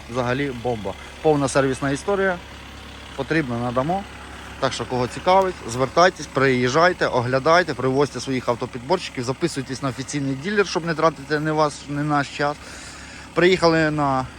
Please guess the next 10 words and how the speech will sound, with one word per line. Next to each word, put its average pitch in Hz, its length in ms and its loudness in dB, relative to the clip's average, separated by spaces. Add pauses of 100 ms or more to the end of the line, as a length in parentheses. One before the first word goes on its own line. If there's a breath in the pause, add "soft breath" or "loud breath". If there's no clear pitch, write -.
ділер, 170 360 0
чи 147 100 -2
приїхали 139 360 0
ваші 131 220 2
автопідборщики, 139 840 -2
зразу 131 340 0
подивилися, 156 580 0
вдарили 120 380 0
по 135 120 -8
руках. 180 340 0